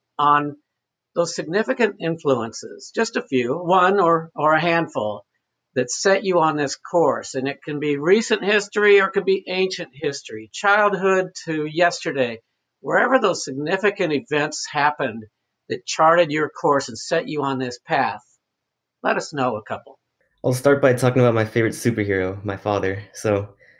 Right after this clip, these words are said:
Speaker 2: a lot of people, when they're asked, "Who's your hero?" they'll say Superman or Batman. But for me, it's always been my dad, since he's always been the one to put our family first. And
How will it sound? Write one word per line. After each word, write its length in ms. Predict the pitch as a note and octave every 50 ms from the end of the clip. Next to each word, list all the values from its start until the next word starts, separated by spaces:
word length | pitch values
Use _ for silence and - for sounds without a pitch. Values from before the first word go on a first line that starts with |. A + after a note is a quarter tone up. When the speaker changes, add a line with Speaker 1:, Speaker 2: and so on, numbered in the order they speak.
| _ _ _ _ _ _ -
Speaker 2:
a 60 | A2
lot 120 | A#2 B2
of 80 | B2 B2+
people, 160 | C3+ C3 B2+
when 140 | C3 B2+ A#2
they're 80 | A2+ A2+
asked, 240 | A#2 A#2 A#2 -
"Who's 400 | A#2 - - - A#2 B2 B2 B2
your 100 | B2 A#2+
hero?" 380 | A2+ - - A2 A2 A2+ A2 G#2+
they'll 180 | G#2 G#2 G2+ G2+
say 200 | - A2 G#2+ G2+
Superman 460 | - - G#2 G#2 G#2+ G#2 G#2 G#2 G2+
or 60 | G2
Batman. 500 | F#2 G2+ F#2+ F2+ G2 G2 F#2+ G2 G2 F#2+
But 160 | E2 - -
for 140 | - - G#2
me, 100 | A2 A2+
it's 120 | A2+ A2
always 160 | A2+ A2+ A2 G#2+
been 120 | A2 G#2+
my 140 | G2+ G2 F#2
dad, 400 | F2+ G2 F#2 F2+ F2+ F#2+ F#2+ -
since 300 | - G2+ F#2+ F#2 - -
he's 180 | - G#2+ G2+
always 160 | G#2 G#2+ G#2 G2+
been 180 | G#2 G#2 G#2
the 80 | G2+ G2
one 220 | G2 G2 G2 G2
to 220 | - G2 F#2+ F#2+ F#2
put 160 | - G#2 G#2
our 100 | G2+ G2+
family 260 | - G2+ G2 G2+ G2
first. 440 | - - - G2 F#2+ F#2 F#2 - F#2
And 200 | F2+ F2+ F2